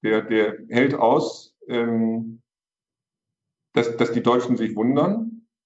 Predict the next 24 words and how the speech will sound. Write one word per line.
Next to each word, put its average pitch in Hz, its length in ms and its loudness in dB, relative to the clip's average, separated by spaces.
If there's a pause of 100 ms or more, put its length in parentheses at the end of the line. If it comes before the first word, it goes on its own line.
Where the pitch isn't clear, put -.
(120)
über 131 200 -2
ihn 151 640 -2
und 127 260 2
das 127 160 2
möglicherweise 131 800 2
sogar 120 300 -2
als, 113 540 -8
als, 104 580 -10 (120)
ähm, 95 680 -10
besondere, 110 800 2
also 101 180 -4
als - 180 0
Ausweis 123 380 2
von 120 140 -2
Kompetenz - 840 -4 (720)
erleben. 110 420 0
Und 127 120 2
möglicherweise 135 840 0 (160)
erleben 123 300 -4
das 113 160 -2
ja - 140 -4
einige 95 320 -6
auch - 100 -14
so, 85 320 -12